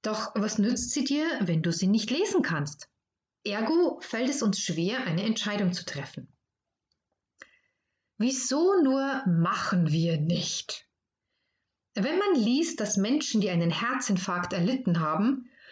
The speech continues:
und den dringenden Appell seitens der Ärzte bekommen,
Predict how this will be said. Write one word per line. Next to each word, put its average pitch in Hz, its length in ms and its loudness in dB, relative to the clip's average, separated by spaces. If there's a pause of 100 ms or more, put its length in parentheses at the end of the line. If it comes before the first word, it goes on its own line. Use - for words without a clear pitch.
(160)
und 226 340 2
den 226 420 2
dringenden 370 560 0
Appell 233 720 -2
seitens 220 480 -2
der 202 160 -4
Ärzte 226 400 -4
bekommen, 214 640 0